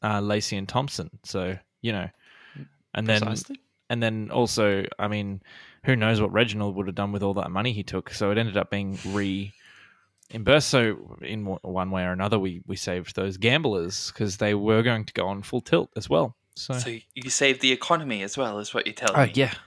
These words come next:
Speaker 1: Yeah, it, I mean, it would have crashed otherwise.
Speaker 2: Absolutely.
Speaker 1: There's, uh, plenty of things.
Speaker 3: She's
Speaker 1: Or just
Speaker 3: been
Speaker 1: the fact
Speaker 2: Killed
Speaker 1: that
Speaker 2: the,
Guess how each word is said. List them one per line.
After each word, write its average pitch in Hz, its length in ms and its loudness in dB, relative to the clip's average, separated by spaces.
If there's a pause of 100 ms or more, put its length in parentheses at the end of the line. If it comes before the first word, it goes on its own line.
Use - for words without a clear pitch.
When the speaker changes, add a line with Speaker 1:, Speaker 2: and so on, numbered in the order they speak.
(340)
Speaker 1:
Yeah, 170 240 8
it, 135 180 2
I 131 80 4
mean, 127 140 6
it 110 80 2
would 123 120 8
have - 140 0
crashed 151 440 0
otherwise. 104 440 2 (720)
Speaker 2:
Absolutely. 117 640 -8 (180)
Speaker 1:
There's, 107 300 0 (160)
uh, 98 400 -2 (300)
plenty 202 280 2
of 127 80 2
things. 98 460 -6 (540)
Speaker 3:
She's - 180 6
Speaker 1:
Or - 40 6
just 160 180 6
Speaker 3:
been 139 100 8
Speaker 1:
the 135 60 4
fact 202 120 6
Speaker 2:
Killed 208 140 6
Speaker 1:
that 170 80 0
Speaker 2:
the, 175 100 -4